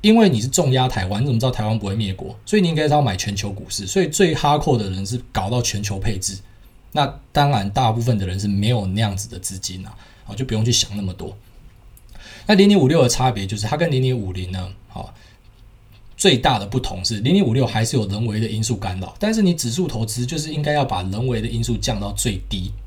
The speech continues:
才对。零零五六呢，它是有经理人去选预期配息高的标的，把它放进来，啊，去增加它的权重，去把它加入它的配置里面。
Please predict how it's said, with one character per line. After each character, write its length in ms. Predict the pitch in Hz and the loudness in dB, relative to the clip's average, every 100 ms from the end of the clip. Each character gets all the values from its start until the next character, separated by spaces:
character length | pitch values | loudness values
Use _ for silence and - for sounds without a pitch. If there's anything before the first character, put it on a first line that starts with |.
| - - | -16 -18
才 200 | - 95 | -12 -10
对。 260 | 98 110 - - - - - | -8 -8 -8 -14 -20 -20 -6
零 140 | 139 208 | 4 6
零 120 | 233 | 6
五 160 | 156 123 | 4 4
六 200 | 160 131 | 2 2
呢， 60 | 120 | 2
它 80 | 143 | 2
是 80 | 160 | 0
有 100 | 113 | -2
经 200 | 151 156 | -2 -2
理 80 | |
人 160 | 104 98 | -2 -2
去 100 | 135 | -2
选 320 | 127 - - - - | -2 -4 -6 -12 0
预 180 | 208 156 | 4 4
期 360 | - 98 101 104 | 2 -2 -2 2
配 240 | - 135 | 2 2
息 320 | 95 - 90 - | -2 -4 -8 -4
高 300 | 127 123 120 | 0 2 2
的 220 | 110 - - - - - - | -4 -8 -12 -20 -20 -20 -10
标 220 | - 117 | -2 0
的， 120 | 123 107 | -2 -6
把 100 | 98 | -8
它 80 | 101 | -8
放 240 | 113 104 | -6 -4
进 180 | 101 101 | -4 -6
来， 200 | - - - - - - - - | -8 -16 -16 -20 -20 -20 -20 -18
啊， 100 | - - - - - - - | -18 -20 -20 -20 -20 -16 -6
去 180 | 131 113 | 0 0
增 240 | 117 120 | 0 0
加 180 | 117 110 | 2 2
它 100 | 113 | 0
的 100 | 104 | -2
权 240 | - 95 | -6 -6
重， 180 | 104 98 | -8 -8
去 260 | 101 120 110 - - | -4 -4 -4 -6 -6
把 180 | 110 92 | -4 -2
它 140 | 107 | 0
加 180 | 107 117 | 0 0
入 120 | 120 | 0
它 100 | 113 | -2
的 80 | 98 | 4
配 240 | - 113 | 6 6
置 180 | - 110 | 2 -6
里 100 | 101 87 | -8 -12
面。 160 | 87 | -14